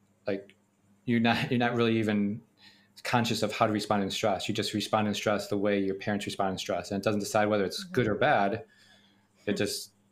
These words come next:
Speaker 1: responds. And so, uh, same thing with, like, what you're saying is your nervous system is just, yeah, hardwired. And that's really just learned from your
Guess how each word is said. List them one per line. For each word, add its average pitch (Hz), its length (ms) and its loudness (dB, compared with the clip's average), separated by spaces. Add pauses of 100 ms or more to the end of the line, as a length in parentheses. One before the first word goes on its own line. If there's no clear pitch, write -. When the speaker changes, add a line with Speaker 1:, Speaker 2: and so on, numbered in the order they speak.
(120)
Speaker 1:
responds. 101 540 0
And 104 120 -4
so, 101 420 0 (680)
uh, 95 240 2
same 113 280 0
thing 110 160 2
with, 101 320 -4 (180)
like, 104 120 -4
what 110 100 -2
you're 101 120 -2
saying 117 420 0
is 101 540 -6 (400)
your 110 140 -2
nervous 107 320 0
system 104 320 -2
is 101 320 -4
just, - 480 -4
yeah, 131 240 -2 (380)
hardwired. 120 260 -2
And 104 100 -2
that's - 380 -8 (1040)
really 104 720 -2
just 110 220 -4
learned 107 320 2
from 104 240 0
your 104 120 2